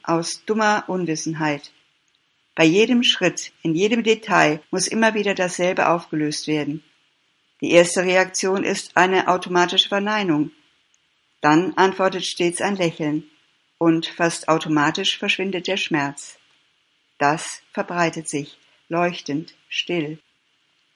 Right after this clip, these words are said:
Es ist aber nicht endgültig, sondern nur ein erster Kontakt.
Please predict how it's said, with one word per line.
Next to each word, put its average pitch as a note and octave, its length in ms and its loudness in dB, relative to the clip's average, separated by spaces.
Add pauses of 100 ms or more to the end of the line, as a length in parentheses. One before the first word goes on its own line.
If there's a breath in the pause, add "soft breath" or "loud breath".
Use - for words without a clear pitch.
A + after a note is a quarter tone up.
(160)
Es F3 180 -2
ist F3+ 160 -4
aber E3+ 220 4
nicht E3+ 200 0
endgültig, E3 720 -2
sondern D#3+ 400 0
nur F3 240 -2
ein F#3 160 -2
erster E3+ 380 -2
Kontakt. F#3 680 -8